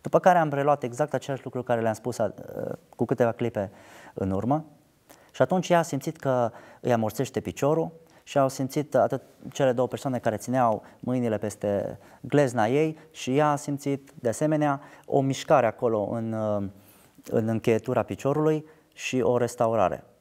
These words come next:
După rugăciune a început să urce, să coboare niște trepți și a văzut că are deplină încredere în picior, nu mai, uh, are niciun pic de nesiguranță și este complet restaurată și vindecată.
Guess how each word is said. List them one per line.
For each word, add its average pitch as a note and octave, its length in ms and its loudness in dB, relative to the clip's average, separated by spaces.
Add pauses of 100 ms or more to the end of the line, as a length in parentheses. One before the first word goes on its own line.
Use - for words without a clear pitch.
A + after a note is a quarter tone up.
(1400)
După C3 680 4
rugăciune B2+ 440 0
a C3 80 2
început C3 300 -4
să B2+ 120 0
urce, C3+ 280 -2
să - 100 -8
coboare B2+ 340 2
niște A#2 220 -6
trepți D3 440 -4
și C3 400 -2
a G2 40 4
văzut B2 280 -4
că - 120 -6
are A#2+ 320 2
deplină A#2 360 -2
încredere D#3+ 460 2
în D#3+ 60 -2
picior, D3+ 400 -2
nu C3 140 -4
mai, B2 320 0
uh, - 500 -10
are A2+ 380 2
niciun B2 200 -6
pic A#2 100 -8
de A2+ 80 -2
nesiguranță A2+ 720 0
și C3 100 -8
este C3 160 -6
complet B2 340 -4
restaurată A2 500 0
și G#2 120 -10
vindecată. F2+ 540 -6